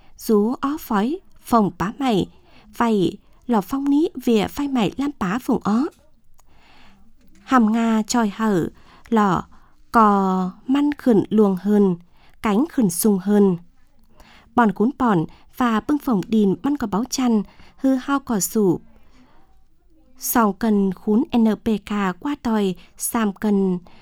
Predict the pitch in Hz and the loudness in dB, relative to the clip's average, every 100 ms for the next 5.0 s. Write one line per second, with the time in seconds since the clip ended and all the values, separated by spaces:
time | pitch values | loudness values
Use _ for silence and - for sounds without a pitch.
0 | - - - - - 285 277 220 190 180 | -20 -20 -20 -12 -4 -2 -2 -2 -2 -4
1 | - - 208 220 339 240 180 - 202 - | -10 -2 2 2 2 0 0 0 -2 0
2 | 196 190 330 - _ _ - - - _ | 2 2 0 -4 _ _ -20 -20 -20 _
3 | - - _ _ - - 240 220 185 - | -20 -20 _ _ -20 -4 0 2 0 0
4 | 214 214 196 170 - 196 - 202 175 233 | -2 0 -2 -4 -4 -4 -2 -4 -2 -2